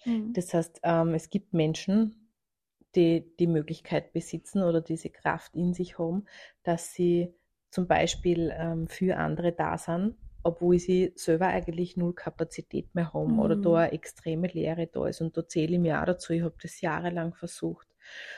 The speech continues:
Speaker 2: Ähm, und dann zeigt's da halt das Außen auf.
Speaker 1: Mhm. Ja.
Speaker 2: Und da wirklich in echt reinzuhören und zu sagen,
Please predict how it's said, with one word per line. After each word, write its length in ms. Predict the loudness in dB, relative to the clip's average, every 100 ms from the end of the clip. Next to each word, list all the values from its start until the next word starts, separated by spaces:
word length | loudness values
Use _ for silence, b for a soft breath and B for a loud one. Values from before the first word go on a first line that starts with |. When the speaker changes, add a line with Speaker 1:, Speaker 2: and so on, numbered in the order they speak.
| B B B _ _
Speaker 2:
Ähm, 380 | 2 4 2 2
und 160 | 0 2
dann 160 | 2
zeigt's 320 | 2 -2 -2 -2
da 120 | 4
halt 200 | 4 2
das 120 | -4
Außen 400 | 0 0 0 -4 -2
auf. 220 | 0 0
Speaker 1:
Mhm. 380 | 0 -2 -6 -8 -12 _ _ _ _ _ _ _ -8
Ja. 320 | -4 -4 -8 _ _ _ _
Speaker 2:
Und 300 | -4 -4 4
da 240 | 6 6 6
wirklich 520 | 6 6 4 -2 0
in 140 | -2
echt 400 | 0 -2 -2 -6
reinzuhören 760 | -4 -4 -4 -4 0 -2 -4 -10 _ _ _ _ _
und 200 | -2 0
zu 80 | -8
sagen, 460 | 2 4 6 2